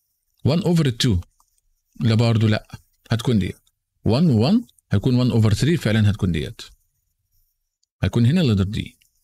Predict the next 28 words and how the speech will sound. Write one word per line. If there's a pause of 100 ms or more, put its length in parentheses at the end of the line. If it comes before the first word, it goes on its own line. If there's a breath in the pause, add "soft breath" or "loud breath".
(840)
هنا
بيقول
لي
the، (280)
آه، (960)
term، (240)
النوميريتور (140)
والدينومينيتور. (180)
احنا
بنحل
مسألة
كأنها
لوحدها،
يعني
النوميريتور
لوحده
والدينومينيتور
لوحده. (1000)
طب
تمام، (180)
انا
عندي
هنا
النوميريتور
دي
ثابت
وان. (1160)
وان.